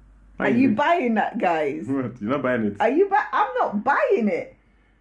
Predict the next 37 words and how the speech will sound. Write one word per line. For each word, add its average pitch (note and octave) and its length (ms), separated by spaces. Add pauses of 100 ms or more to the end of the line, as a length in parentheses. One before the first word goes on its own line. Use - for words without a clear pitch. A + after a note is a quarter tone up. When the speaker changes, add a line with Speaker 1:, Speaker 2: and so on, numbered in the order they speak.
(160)
Speaker 2:
Why F3+ 120
don't G3+ 120
we, F#3 140
why F3 140
don't G3+ 120
we F#3 80
believe D#3 220
the C3+ 60
man? C3+ 320 (920)
The - 60
man A3 140
said G3+ 160
he's D#3 100
not E3+ 160 (100)
un-, A2 60
unfaithful. F#3 560 (240)
Speaker 1:
Yeah, - 240
so E4+ 180
why F4+ 200
does F4+ 180
he G4 160
have F4+ 180
the D4 80
dating D4 420
app? E4 220
What's C#4+ 240
he C4+ 120
doing? B3 280
Perving, G#3+ 540
looking B3 300
at - 180
Speaker 2:
He E3+ 80
Speaker 1:
pictures. F3+ 360
Speaker 2:
explained G3 340
himself. C3 480
He A2+ 80
said, C#3+ 340